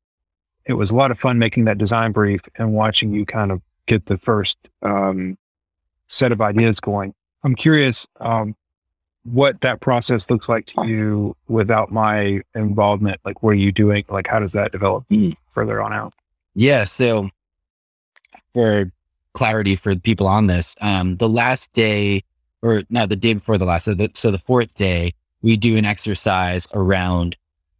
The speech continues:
Speaker 2: um, style and defining that style. So basically the way it breaks down is that we define some, some core values of the business. We then do some research into,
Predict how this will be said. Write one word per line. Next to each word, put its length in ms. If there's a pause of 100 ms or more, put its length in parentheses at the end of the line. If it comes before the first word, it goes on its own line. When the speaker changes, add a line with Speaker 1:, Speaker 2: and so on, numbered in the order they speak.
(280)
Speaker 2:
um, 460
style 840 (380)
and 520 (360)
defining 500
that 180
style. 500
So 440
basically 580
the 100
way 160
it 100
breaks 300
down 380
is 180
that 320 (380)
we 80
define 420
some, 400
some 200
core 280
values 520
of 100
the 80
business. 720 (380)
We 180
then 580
do 180
some 200
research 480
into, 640